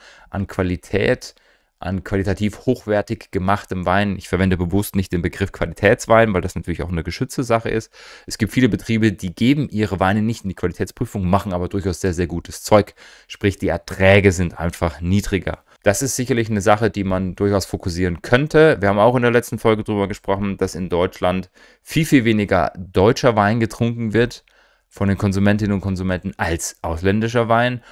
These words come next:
Und wenn ich sage, ich mache in Deutschland vielleicht mehr Qualität und gehe weg von dieser ganzen Massenproduktion, könnte ich das auch wieder nach oben heben. Also ich bin sehr gespannt, was wir insbesondere vom D V I da in den nächsten Monaten und Jahren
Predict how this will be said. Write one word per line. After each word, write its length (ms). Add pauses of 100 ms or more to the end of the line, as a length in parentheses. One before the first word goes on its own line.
(160)
Und 120
wenn 80
ich 100
sage, 180
ich 100
mache 200
in 60
Deutschland 320
vielleicht 400
mehr 220
Qualität 640
und 100
gehe 180
weg 160
von 140
dieser 200
ganzen 280
Massenproduktion, 880 (340)
könnte 240
ich 120
das 240
auch 200
wieder 360 (400)
nach 180
oben 240
heben. 240
Also 140
ich 80
bin 120
sehr 220
gespannt, 380
was 100
wir 100
insbesondere 540
vom 240
D 120
V 40
I 220
da 180
in 80
den 160
nächsten 240
Monaten 380
und 160
Jahren 340